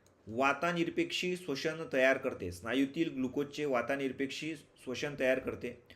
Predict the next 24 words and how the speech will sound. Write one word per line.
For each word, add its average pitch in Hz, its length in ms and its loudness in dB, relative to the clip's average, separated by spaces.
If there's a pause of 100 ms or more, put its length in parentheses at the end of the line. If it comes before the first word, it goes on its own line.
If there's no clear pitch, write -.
(340)
पायरुव्हिक 151 520 4
आम्ल, 156 260 0 (640)
ॲसिटोॲसिट 151 720 2
आम्ल, 151 240 2 (640)
सायट्रिक 135 520 2
आम्ल, 151 240 2 (480)
लॅक्टिक 131 400 0
आम्ल. 117 200 -2 (160)
हा 139 160 -4
प्रश्न 147 420 -2
सोडवण्याआधी 147 640 2
तुम्ही 135 280 -4
जर 151 180 0
व्हिडिओ 131 300 2
लाईक 139 340 2
केला 143 160 2
नसेल, 139 400 0
तर 127 40 2
व्हिडिओला 127 360 2
लाईक 131 260 2
करणे 143 260 0
गरजेचं 135 400 0
आहे, 123 80 4
कारण 135 180 -2